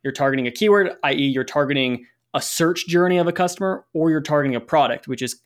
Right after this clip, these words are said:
essentially contextual targeting and, and trying to place your ad, uh, next to that other product. Now, the actual placements on the platform itself have those three definitions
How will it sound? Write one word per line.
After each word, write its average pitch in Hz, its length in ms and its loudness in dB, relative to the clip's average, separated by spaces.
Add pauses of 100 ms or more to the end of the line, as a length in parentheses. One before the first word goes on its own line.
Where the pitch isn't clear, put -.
(380)
essentially 143 380 -2
contextual 139 520 -4
targeting 123 440 -2
and, 120 160 -2
and 123 180 -6
trying 131 180 -4
to 123 40 -4
place 135 380 -4
your 127 140 -4
ad, 120 320 -2 (500)
uh, 127 240 2
next 127 320 -4
to 131 60 -4
that 117 140 2
other 113 160 0
product. - 440 -2 (500)
Now, 131 540 0 (240)
the 147 160 0
actual 151 400 -2
placements 160 680 -2 (100)
on 143 220 2
the 113 80 -2
platform 156 600 -4
itself 151 680 0 (280)
have 156 300 0
those 143 220 0
three 139 160 -2
definitions 131 760 -2